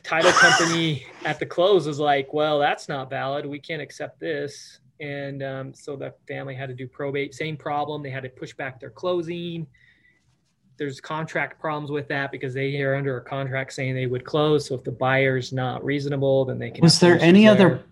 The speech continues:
Speaker 2: problem with the deed besides the, there wasn't enough ink in the notary stamp?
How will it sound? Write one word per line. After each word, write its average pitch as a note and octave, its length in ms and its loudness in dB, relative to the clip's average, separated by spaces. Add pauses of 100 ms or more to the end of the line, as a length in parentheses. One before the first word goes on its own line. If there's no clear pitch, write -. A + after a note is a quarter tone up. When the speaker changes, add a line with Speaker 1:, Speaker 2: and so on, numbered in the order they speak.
(260)
Speaker 2:
problem F3 480 8
with E3 160 8
the D3 80 6
deed C#3 400 6
besides C#3 500 4
the, A#2 280 4 (320)
there C#3 120 6
wasn't D3 260 8
enough C#3 300 6
ink D#3 280 8
in D3+ 100 10
the A#2+ 80 8
notary B2+ 440 8
stamp? F#3 460 4